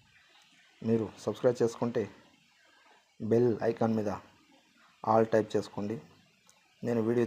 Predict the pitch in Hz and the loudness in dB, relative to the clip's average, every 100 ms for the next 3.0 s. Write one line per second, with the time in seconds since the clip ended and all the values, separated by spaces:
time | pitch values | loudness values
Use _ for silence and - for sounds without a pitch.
0 | 117 113 - 120 107 - - - _ _ | 0 -2 0 -2 -4 -20 -20 -20 _ _
1 | _ _ _ - 117 123 110 113 120 127 | _ _ _ -2 0 0 0 2 4 4
2 | 110 107 107 117 110 110 107 - 104 107 | 4 0 -4 -2 0 2 2 0 -6 -6